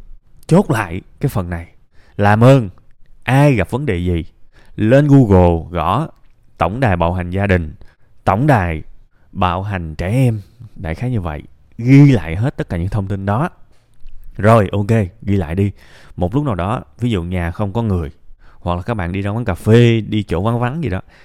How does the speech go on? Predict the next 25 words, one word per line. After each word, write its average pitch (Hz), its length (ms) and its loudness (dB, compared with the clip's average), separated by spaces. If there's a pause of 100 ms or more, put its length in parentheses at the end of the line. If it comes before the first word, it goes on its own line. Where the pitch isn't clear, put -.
(180)
gọi 90 320 -4
cho 107 140 -2
họ, 78 280 -8 (120)
tâm 107 180 -4
sự 80 260 -8
với - 180 -4
họ, 95 260 -6 (500)
và 82 200 -10
mong 95 320 -4
sự 76 200 -12
trợ 73 140 -10
giúp 87 220 -6
của 95 120 -4
họ 78 200 -4
vì 87 140 -2
họ 82 140 -2
là 82 100 -4
những 90 140 -4
chuyên 101 220 -4
gia. 95 320 -4 (420)
Nha, 95 340 0 (420)
làm 87 300 -4
đi 90 120 -2
các 107 160 -6
bạn. 78 180 -12